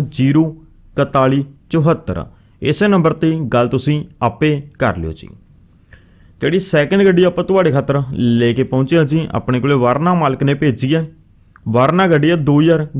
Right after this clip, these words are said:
ਗਿਆਰਾਂ ਮਾਡਲ ਹੈ, ਐਸ ਐਕਸ ਵਨ ਪੁਆਇੰਟ ਸਿਕਸ, ਡਬਲ 에ਅਰਬੈਗਸ ਮਾਡਲ ਹੈ, ਏ ਸੀ ਹੀਟਰ ਵਰਕਿੰਗ 'ਚ ਹੈ, ਸਾਰੇ ਫੰਕਸ਼ਨ ਚੱਲਦੇ ਹੈ, ਨੋਨ ਐਕਸੀਡੈਂਟ ਗੱਡੀ ਹੈ। ਤੁਹਾਡੇ ਸਾਹਮਣੇ ਹੈ ਸਾਰੇ ਫੰਕਸ਼ਨ ਵਗੈਰਾ, ਤੁਸੀਂ ਚਲਾ ਕੇ ਦੇਖ ਸਕਦੇ ਹੋ,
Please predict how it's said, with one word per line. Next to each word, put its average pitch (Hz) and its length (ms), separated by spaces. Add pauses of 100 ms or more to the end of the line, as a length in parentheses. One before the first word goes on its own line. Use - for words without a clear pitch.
ਗਿਆਰਾਂ 127 260
ਮਾਡਲ 95 320
ਹੈ, 87 200
ਐਸ - 240
ਐਕਸ - 240 (540)
ਵਨ 143 220
ਪੁਆਇੰਟ 156 400 (160)
ਸਿਕਸ, - 460 (500)
ਡਬਲ 143 420
에ਅਰਬੈਗਸ 160 600
ਮਾਡਲ 123 320
ਹੈ, 156 200 (280)
ਏ 139 100
ਸੀ 175 200
ਹੀਟਰ 160 260
ਵਰਕਿੰਗ 110 380
'ਚ 135 100
ਹੈ, 170 140
ਸਾਰੇ 175 340
ਫੰਕਸ਼ਨ 147 440
ਚੱਲਦੇ 107 440
ਹੈ, 156 100 (420)
ਨੋਨ 151 340
ਐਕਸੀਡੈਂਟ 135 460
ਗੱਡੀ 107 300
ਹੈ। 156 60
ਤੁਹਾਡੇ 165 300
ਸਾਹਮਣੇ 156 380
ਹੈ 180 60
ਸਾਰੇ 175 300
ਫੰਕਸ਼ਨ 151 420
ਵਗੈਰਾ, 143 340 (280)
ਤੁਸੀਂ 143 220
ਚਲਾ 139 280
ਕੇ 127 120
ਦੇਖ 117 180
ਸਕਦੇ 135 260
ਹੋ, 156 160